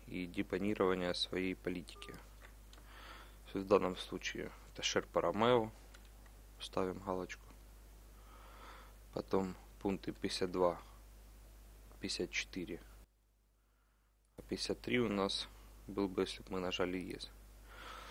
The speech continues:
То есть смотрим, что это у нас за пункты. Позволяет ли журнал сохранять авторам право на публикации без ограничений?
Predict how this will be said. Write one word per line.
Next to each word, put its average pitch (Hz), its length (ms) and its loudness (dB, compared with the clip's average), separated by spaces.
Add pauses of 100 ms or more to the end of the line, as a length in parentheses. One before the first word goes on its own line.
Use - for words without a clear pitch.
(380)
То - 80 -12
есть - 120 -4
смотрим, 92 480 0
что - 260 0
это 92 200 0
у 85 40 0
нас 87 240 -4
за 87 80 -2
пункты. 127 600 0 (3750)
Позволяет 101 480 8
ли 95 100 4
журнал 95 360 4
сохранять 92 600 4
авторам 92 420 4
право 92 320 10
на 87 140 0
публикации 92 720 4
без 92 240 2
ограничений? 92 840 -2